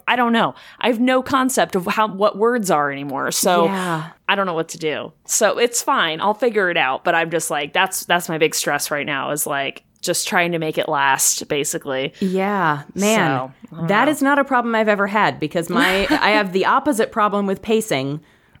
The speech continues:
Speaker 2: where it just, it drags and drags and drags and I get bored with it and then I skip ahead and then suddenly I'm just writing whatever scene I feel like writing. And then later,
Speaker 1: <laughs>
Speaker 2: later on, I have to Frankenstein them all together,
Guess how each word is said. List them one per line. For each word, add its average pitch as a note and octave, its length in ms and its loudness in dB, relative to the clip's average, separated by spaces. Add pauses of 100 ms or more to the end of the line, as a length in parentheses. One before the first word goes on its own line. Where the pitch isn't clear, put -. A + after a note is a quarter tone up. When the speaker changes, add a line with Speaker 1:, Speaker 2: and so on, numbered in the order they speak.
Speaker 2:
where F3 320 4
it F3 180 2
just, F#3 260 -4
it E3+ 140 0
drags E3+ 320 0
and G3+ 100 0
drags G3+ 260 0
and A3+ 120 0
drags F3 400 2
and E3+ 160 -2
I D#3+ 80 0
get E3 200 0
bored G3 220 2
with E3+ 140 2
it E3+ 180 2
and E3+ 140 0
then E3 100 2
I F3 60 2
skip F3 320 -2
ahead D#3 500 2 (380)
and F#3 140 2
then F3+ 120 4
suddenly F#3+ 380 2
I'm F3+ 80 2
just E3+ 160 -4
writing E3+ 320 2
whatever F3+ 360 4
scene G3+ 220 -2
I F3 120 2
feel F#3 200 2
like D#3 200 0
writing. D#3+ 500 0 (300)
And F3 240 4
then E3+ 240 4
later, G3 220 2 (120)
Speaker 1:
<laughs> - 20 -2
Speaker 2:
later G#3 280 4
on, G#3 120 4
I F#3 60 4
have E3+ 120 2
to E3+ 80 -6
Frankenstein F3 600 -2
them D#3 100 0
all D3+ 120 0
together, D3 520 -2